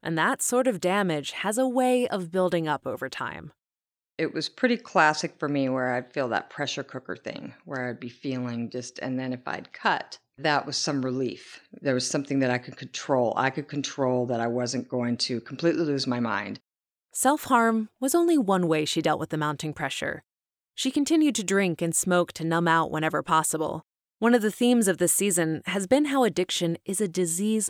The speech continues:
Speaker 1: of loneliness. Lori's story is no different. And she was always looking for a stronger antidote for that isolation.
Speaker 2: You know, when you're younger, you kind of use whenever you can get your hands on things.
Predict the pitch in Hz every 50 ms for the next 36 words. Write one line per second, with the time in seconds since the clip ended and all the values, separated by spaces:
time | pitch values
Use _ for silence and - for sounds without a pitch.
0 | - 196 170 156 156 165 170 170 170 165 165 156 147 143 - - - - - -
1 | - _ _ _ _ _ _ _ _ - 180 196 208 220 233 240 226 - - 233
2 | 240 254 269 294 302 320 320 _ _ _ - - 185 190 196 208 226 233 180 190
3 | 180 - - - - - _ _ _ _ _ _ _ _ _ _ _ _ - -
4 | 190 180 - - - 277 285 294 302 285 247 196 214 208 - - _ - - 233
5 | 254 262 233 190 175 151 156 175 185 175 - 180 160 160 143 - 175 165 156 -
6 | - - - 180 185 196 214 214 233 240 - - 185 175 170 - - 151 151 147
7 | 147 135 - - - - 185 180 175 160 151 151 - - 151 143 - - 151 147
8 | 151 147 - - - - - 170 - _ _ _ _ _ _ _ _ _ _ _
9 | _ _ _ - 202 208 220 214 208 202 196 202 202 190 185 185 180 185 190 190
10 | 202 190 190 180 175 165 165 - - - - 175 175 175 170 165 170 170 165 165
11 | 160 160 160 160 156 151 160 165 156 156 175 180 175 175 175 175 170 - - -
12 | 175 165 165 160 160 165 160 165 156 156 - 156 139 143 156 156 165 165 - 165
13 | 165 160 - 175 170 170 170 175 170 - - -